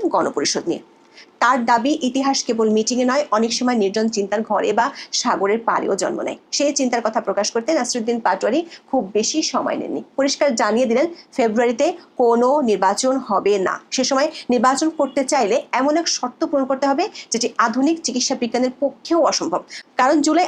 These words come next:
আন্দোলনের সময় নিহতদের আবার জীবিত করে তুলতে হবে, অসম্ভবকে সম্ভব করাই অনন্ত জলিলের কাজ। এমন একটি কথা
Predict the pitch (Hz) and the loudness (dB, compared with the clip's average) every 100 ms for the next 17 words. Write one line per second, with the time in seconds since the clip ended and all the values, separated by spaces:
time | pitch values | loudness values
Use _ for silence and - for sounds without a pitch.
0 | - 254 254 294 320 330 320 330 254 262 | 2 2 2 2 0 2 2 2 2 0
1 | 254 - 214 220 240 233 220 214 226 254 | -2 -2 -2 0 0 0 -2 -2 -2 -2
2 | 262 262 269 285 349 - - 269 277 311 | -2 -2 -2 -2 -4 -6 -4 -2 0 -2
3 | 302 302 - 339 - 214 208 247 - 214 | -2 -2 -2 -2 0 -2 -2 -8 0 0
4 | 185 320 - - - 277 302 285 214 165 | 2 -2 -6 -18 -4 0 2 0 0 0
5 | 160 165 - - - 269 285 294 277 214 | -2 -2 -2 -4 -4 0 0 -2 0 -2
6 | - | 0